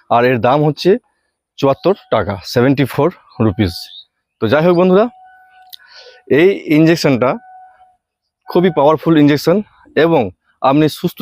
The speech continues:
ছাগলকেও দিতে পারি। আবার বলে রাখি, এটা প্রেগন্যান্সি সেফ, প্রেগন্যান্সি ছাগলকেও কিন্তু আপনি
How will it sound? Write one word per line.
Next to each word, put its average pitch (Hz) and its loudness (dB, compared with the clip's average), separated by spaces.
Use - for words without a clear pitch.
ছাগলকেও 143 0
দিতে 113 -4
পারি। 104 0
আবার 170 2
বলে 143 2
রাখি, 135 0
এটা 156 0
প্রেগন্যান্সি 151 0
সেফ, 127 -2
প্রেগন্যান্সি 160 0
ছাগলকেও 156 2
কিন্তু 165 0
আপনি 139 0